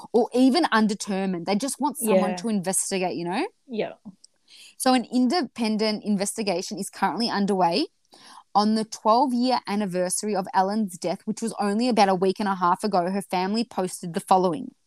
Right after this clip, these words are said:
Speaker 1: "Today marks twelve years of missing Ellen and her bubbly personality. Ellen passed away on January twenty-sixth,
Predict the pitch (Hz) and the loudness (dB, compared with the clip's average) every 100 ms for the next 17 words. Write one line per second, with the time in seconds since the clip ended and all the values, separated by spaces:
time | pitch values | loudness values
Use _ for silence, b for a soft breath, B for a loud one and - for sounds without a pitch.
0 | B B B B - 226 220 269 277 196 | B B B B -4 4 4 4 2 0
1 | - - - 233 226 233 185 180 190 - | -2 -10 -8 -2 0 0 -4 -6 -8 -10
2 | 185 190 196 - 220 - 170 175 185 - | -8 -4 -4 -4 -6 -4 -4 -2 -4 -6
3 | 185 202 180 160 175 180 208 - - 180 | -6 -4 -4 0 0 0 -2 -4 -6 -6
4 | - 180 170 180 170 - _ B B B | -4 -4 -4 -4 -8 -12 _ B B B
5 | - 202 240 294 285 285 262 - 240 196 | 4 4 4 0 -2 -4 -4 -4 0 0
6 | 185 185 185 190 220 269 294 - 190 196 | -2 -6 -6 -6 -6 -6 -6 -8 -10 -8
7 | - 180 - - | -8 -8 -10 -16